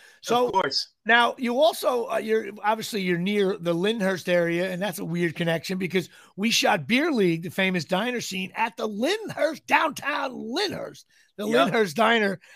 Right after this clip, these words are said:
Speaker 1: and you were
Speaker 2: Mm-hmm.
Speaker 1: actually been in that diner. I guess you were in the original diner, and then they expanded it.
Speaker 2: Yeah.
Speaker 1: Um, and I thought they, someone said they closed. I was like, "No, you can't get rid of all my good diners."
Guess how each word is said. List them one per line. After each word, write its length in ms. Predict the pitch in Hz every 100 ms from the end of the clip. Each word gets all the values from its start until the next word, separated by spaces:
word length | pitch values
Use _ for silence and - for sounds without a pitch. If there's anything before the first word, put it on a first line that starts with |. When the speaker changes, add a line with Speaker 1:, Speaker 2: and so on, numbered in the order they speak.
| -
Speaker 1:
and 120 | 208 226
you 100 | 285
were 100 | 262
Speaker 2:
Mm-hmm. 120 | 240
Speaker 1:
actually 320 | 220 220 214
been 180 | 196 220
in 120 | 311
that 200 | 254 165
diner. 240 | 170 165 - - -
I 60 | 220
guess 200 | 262 226
you 100 | 247
were 80 | 233
in 80 | 202
the 200 | 185 -
original 480 | 233 233 294 269 208
diner, 360 | 175 170 165 165
and 120 | 175
then 100 | 233
they 120 | 202
expanded 520 | 165 - 220 214 180
it. 160 | - - _ _ _ 143
Speaker 2:
Yeah. 320 | 170 165 151
Speaker 1:
Um, 180 | 143 143 _ _ _ _
and 200 | 208 185
I 160 | 180 277
thought 260 | 311 247 160
they, 240 | 247 -
someone 320 | - 339 381
said 240 | - 233 165
they 180 | 254 392
closed. 460 | - 185 170 160
I 80 | -
was 140 | 240 226
like, 140 | 262
"No, 420 | 370 440 403 370 294
you 160 | 320
can't 260 | 320 339 294
get 120 | 254
rid 100 | 226
of 80 | 208
all 140 | 196
my 160 | 185 165
good 220 | 170 165
diners." 420 | - - 175 202